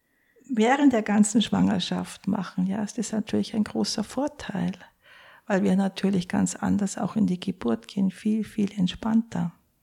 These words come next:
ja. Und das Baby ist auch dadurch entspannter. Hm. Der zweite Baustein ist, äh, die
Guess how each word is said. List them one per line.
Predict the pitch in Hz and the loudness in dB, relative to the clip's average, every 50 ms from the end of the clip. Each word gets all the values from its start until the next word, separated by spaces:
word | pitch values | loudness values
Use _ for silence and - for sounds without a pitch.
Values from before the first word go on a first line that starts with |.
| _ _ _ | _ _ _
ja. | 196 196 220 233 - _ _ - _ _ _ _ - - - - - - - - - _ _ - _ _ _ _ _ _ _ _ _ _ _ _ _ _ _ _ _ _ _ _ _ _ - _ - | -4 -2 -2 -4 -6 _ _ -20 _ _ _ _ -20 -20 -20 -20 -20 -20 -20 -20 -20 _ _ -20 _ _ _ _ _ _ _ _ _ _ _ _ _ _ _ _ _ _ _ _ _ _ -20 _ -4
Und | - 170 | -2 -2
das | 196 180 - | -2 -4 -4
Baby | - - 185 202 226 233 226 | -4 -2 0 0 0 2 0
ist | 214 208 - | 0 -2 -2
auch | 190 185 - | -4 -4 -4
dadurch | - - 175 165 - - 170 - - | -4 -6 -6 -6 -4 -4 -6 -6 -4
entspannter. | - 170 160 - - - 175 160 160 - - - - - - _ _ _ _ _ _ _ _ _ _ _ _ _ - | -4 -4 -4 -4 -6 -8 -8 -8 -10 -12 -14 -18 -18 -18 -20 _ _ _ _ _ _ _ _ _ _ _ _ _ -10
Hm. | - 185 196 190 _ _ _ _ _ _ _ _ _ - - - _ _ _ _ - - - - - - - - _ _ _ - | -8 -8 -8 -8 _ _ _ _ _ _ _ _ _ -20 -20 -20 _ _ _ _ -20 -20 -20 -20 -20 -20 -20 -20 _ _ _ -4
Der | - 196 | -2 -2
zweite | - - 208 196 220 233 - 294 | 0 2 2 2 2 2 0 0
Baustein | 247 - 190 185 190 196 208 - - - 202 196 196 202 | 0 0 2 2 2 2 2 0 0 -2 0 0 0 0
ist, | - 196 190 196 - - - - - - - - _ _ | 2 0 -2 -2 -2 -6 -8 -8 -10 -14 -14 -14 _ _
äh, | - - 190 185 185 180 180 180 185 190 - _ - | -8 -6 -4 -4 -2 -4 -6 -6 -8 -10 -12 _ -10
die | - 180 175 175 175 175 175 | -8 -8 -6 -6 -6 -8 -8